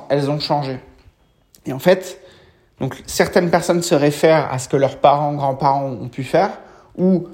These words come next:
ce qu'ils ont pu voir des anciennes fortunes qui ont été créées dans l'immo, et en fait se disent, « Ah bah putain, avec le contexte actuel, c'est beaucoup plus compliqué, et cetera. »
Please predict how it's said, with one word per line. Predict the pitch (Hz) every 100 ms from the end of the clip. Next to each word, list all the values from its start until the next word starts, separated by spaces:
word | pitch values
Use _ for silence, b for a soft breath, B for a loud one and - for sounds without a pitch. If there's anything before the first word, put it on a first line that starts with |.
| _ -
ce | -
qu'ils | 156
ont | 151
pu | 147
voir | 156 156 156 156 143 123
des | 127 123 131
anciennes | 135 147 139
fortunes | 139 139 151 147
qui | 143
ont |
été | 123 135
créées | 135 151 131
dans | 131
l'immo, | 123 151 233 B B B B B B B B B _ _ _ 175
et | 180 214 -
en | 147
fait | 196 190
se | 175
disent, « | 151 202 -
Ah | 151
bah | 139
putain, | - 175
avec | 156
le | 143
contexte | 143 151 -
actuel, | - - 185 185
c'est | 160
beaucoup | 156 156
plus | 151 160
compliqué, | 151 143 139
et | 175
cetera. » | 156 147 127